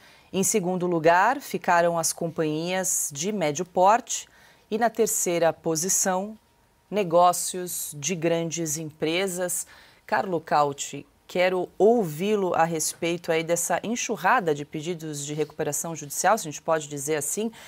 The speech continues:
O número de pedidos cresceu aí setenta e um por cento no primeiro semestre desse ano. O que que ajuda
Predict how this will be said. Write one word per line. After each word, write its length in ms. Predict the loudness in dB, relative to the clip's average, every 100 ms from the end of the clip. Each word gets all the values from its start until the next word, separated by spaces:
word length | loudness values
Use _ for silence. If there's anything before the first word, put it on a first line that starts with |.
| -20 -20 -20 -12
O 80 | -6
número 340 | -4 -2 -2
de 120 | -4
pedidos 340 | -8 -8 -6 -4
cresceu 400 | -2 0 0 0
aí 100 | -2
setenta 760 | -2 -2 -4 -2 -2 -2 -2
e 120 | -2
um 100 | -2
por 200 | -6 -6
cento 560 | -6 -4 -4 -6 -8 -10
no 220 | -8 -8
primeiro 400 | -8 -8 -6 -6
semestre 640 | -6 -6 -4 -6 -6 -8 -8
desse 380 | -6 -6 -4 -4
ano. 140 | -4
O 20 |
que 100 | -10
que 140 | -6 -6
ajuda 520 | -4 -6 -4 -4